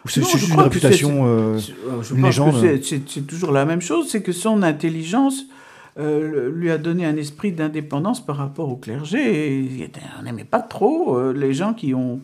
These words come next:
Speaker 2: trop de savoir, parce que, souvenez-vous quand même que le clergé, euh, avait la prétention de, de, d'avoir la main mise sur la pensée, euh, et sur, même sur les découvertes scientifiques.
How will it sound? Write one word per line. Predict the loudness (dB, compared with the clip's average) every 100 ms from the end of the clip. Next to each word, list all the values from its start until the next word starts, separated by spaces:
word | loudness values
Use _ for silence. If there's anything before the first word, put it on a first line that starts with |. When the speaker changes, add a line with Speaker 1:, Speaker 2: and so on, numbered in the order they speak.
| -14
Speaker 2:
trop | -8 -6
de |
savoir, | -4 -4 -2 0 0 -2 -18 -20 -20 -20 -8
parce | -6 -2
que, | 0 2 2 0 -8 -20 -20
souvenez-vous | -20 -12 -6 -4 -4 -6
quand | -6 -2
même | 0 0
que | 0 -4 -6 -14 -20 -20 _
le | 4 4
clergé, | 4 -4 -4 -4 -2 0 -2 -4 -12
euh, | -12 -10 -12 -16 -18 -20 -20 -20 _ _ -6
avait | -2 -2
la | -2
prétention | -4 -8 -6 -10 -4 -2 0 -2
de, | -2 -4 -6
de, | -6 0 0 0 -4
d'avoir | -4 -4 0 2 2
la | 0
main | 0 0
mise | 2 4 4 2 -4
sur | -8 -12 -6 -8 -4
la | -2 0
pensée, | 0 -4 -2 -2 -2 -6 -20 -20 -20 -20 -20 _ -14
euh, | -10 -8 -10 -12
et | -10
sur, | -6 -2 4
même | 6 6
sur | 4 0 0
les |
découvertes | 0 -6 -6 -4 -4
scientifiques. | -4 -8 -6 -2 -2 -2 -6